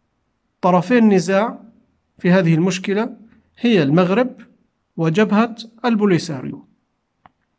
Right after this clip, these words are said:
المغرب وجبهة البوليساريو. لو أخذنا المواقف السياسية تجاه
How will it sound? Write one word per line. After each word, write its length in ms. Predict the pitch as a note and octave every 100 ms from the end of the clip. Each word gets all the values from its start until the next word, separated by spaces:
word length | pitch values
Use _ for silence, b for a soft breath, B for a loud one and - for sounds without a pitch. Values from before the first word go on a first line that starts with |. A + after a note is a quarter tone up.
| _ _ _ _ _ -
المغرب 520 | D3 F3+ F3+ G#3+ F#3+
وجبهة 480 | E3 E3+ E3 F#3 G#3+ - - _ A3+
البوليساريو. 580 | F#3+ D3+ - - D#3+ - _ _ _ _ _ _ _ _ _ F#3+
لو 200 | A3 A#3
أخذنا 640 | - B3+ A#3 A3+ A#3 - - _ _ -
المواقف 960 | E3 D#3 G#3 B3 A3+ F#3 G3 - - _ _ _ _ _ _ _
السياسية 880 | F3 - F3+ F3 F3 G#3 G3 G3 G#3
تجاه 500 | G#3 F3 G#3 G3+